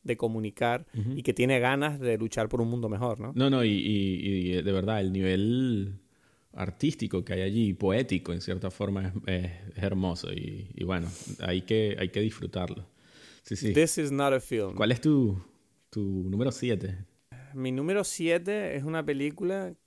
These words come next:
Speaker 1: eh, llamada Moneyball, de
Speaker 2: Ok.
Speaker 1: Bennett Miller, protagonizada por Brad Pitt. Es una película que, bueno, conoce mucha gente porque fue nominada a los Oscar. Y es una película que es curioso, ¿no? Esta película le tengo muchísimo aprecio,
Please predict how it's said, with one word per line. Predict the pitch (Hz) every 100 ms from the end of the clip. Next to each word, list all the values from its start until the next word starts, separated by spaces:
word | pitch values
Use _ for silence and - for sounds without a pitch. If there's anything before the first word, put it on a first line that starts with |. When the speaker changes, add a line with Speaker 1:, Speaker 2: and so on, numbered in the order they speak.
| -
Speaker 1:
eh, | 120 113 120 143
llamada | 123 117 127 156 160
Moneyball, | 175 131 160 143 110 98 104 107 120
de | 113 90 123
Speaker 2:
Ok. |
Speaker 1:
Bennett | 135 127 117
Miller, | 117 131 156 180 _ _ _ _ _
protagonizada | 127 120 113 113 131 127
por | 131 117
Brad | 123 -
Pitt. | - 151 _ - _
Es | 113
una | 120 117
película | 113 117 123 123 117
que, | 110
bueno, | 110 135
conoce | 120 127 -
mucha | 147 135
gente | 123 139 135
porque | 139 117
fue | 123
nominada | 123 120 120
a |
los | 110 104
Oscar. | 120 - 135 - _ - - _ _ _
Y | - 151 147 143 143 143 139 139 - - - -
es | - 170
una | 226 247
película | 247 247 254 226
que | 185 147 - _ _ _ _ _ _
es | 175
curioso, | - 226 214 208 151
¿no? | 135 151
Esta | 143 -
película | 185 190 208 202
le | 151
tengo | 131 160 190
muchísimo | 160 147 185 - 170 135
aprecio, | 135 135 - 170 214